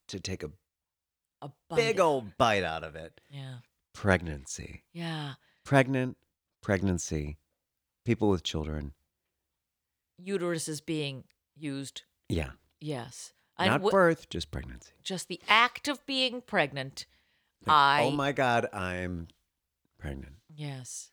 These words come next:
Speaker 2: So everybody pee on a stick and let's dive in.
Speaker 1: I think it all depends on when someone's like, "Guess what? I'm pregnant." And you look at them and you're like, "Oh, fu-, you are?" And then there are other ones like, "Of course you are."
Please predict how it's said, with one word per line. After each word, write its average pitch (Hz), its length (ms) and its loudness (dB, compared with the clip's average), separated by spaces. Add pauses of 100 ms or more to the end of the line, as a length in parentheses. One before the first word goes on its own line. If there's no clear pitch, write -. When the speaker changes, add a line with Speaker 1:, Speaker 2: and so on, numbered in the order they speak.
Speaker 2:
So 151 540 -4
everybody 185 420 -4
pee 240 220 -4
on 254 140 4
a 254 40 0
stick - 460 -4
and 165 140 -2
let's 160 240 0
dive 151 320 0
in. 104 240 -8 (500)
Speaker 1:
I 143 60 4
think 214 160 0
it 226 80 -2
all 131 80 2
depends 101 340 0
on 95 60 -2
when 98 120 -2
someone's 90 360 -4
like, 87 240 -6
"Guess 147 200 -2
what? 156 300 0
I'm 107 140 -6
pregnant." 127 360 0
And 92 140 -2
you 101 60 0
look 107 180 0
at 95 120 -4
them 90 100 -2
and 92 80 -2
you're 92 120 -2
like, 87 160 -8 (340)
"Oh, 117 500 4 (240)
fu-, - 80 -10 (260)
you 127 380 6
are?" 233 300 4 (120)
And 123 160 4
then 147 100 6
there 135 120 0
are - 20 2
other 123 220 0
ones 120 160 -4
like, 117 180 -2 (160)
"Of 339 140 4
course 415 320 2
you 302 120 0
are." 110 300 0